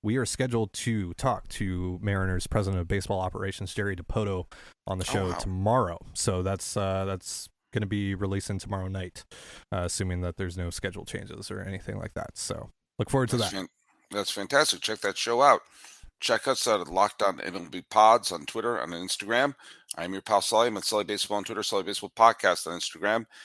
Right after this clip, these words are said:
Speaker 2: Thanks so much for making us your first listen. Once again, check out Locked On M L B P-, Prospects, hosted by Lindsey Crosby, who's a prospect encyclopedia. He's going deep on the M L B stars of tomorrow. That show and our show and Ty's show are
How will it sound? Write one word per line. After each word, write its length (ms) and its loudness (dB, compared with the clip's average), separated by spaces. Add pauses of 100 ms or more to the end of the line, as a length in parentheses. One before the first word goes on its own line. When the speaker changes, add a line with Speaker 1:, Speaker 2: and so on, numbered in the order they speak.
(140)
Speaker 2:
Thanks 200 0
so 100 2
much 160 0
for 80 -4
making 240 2
us 100 2
your 80 2
first 320 2
listen. 380 2
Once 220 6
again, 300 8
check 200 6
out 100 10
Locked 320 8
On 240 10
M 80 -2
L 80 2
B 160 -2
P-, 200 -10 (180)
Prospects, 800 10 (420)
hosted 520 4
by 300 12
Lindsey 320 -2
Crosby, 480 8
who's 240 -8
a 80 -8
prospect 480 -4
encyclopedia. 600 -2
He's 120 -6
going 220 -4
deep 220 -2 (460)
on 80 -12
the 120 2
M 100 4
L 80 6
B 120 -2
stars 420 6
of 60 -8
tomorrow. 440 6 (400)
That 240 12
show 460 12
and 180 4
our 160 10
show 300 6
and 100 0
Ty's 240 12
show 160 6
are 160 6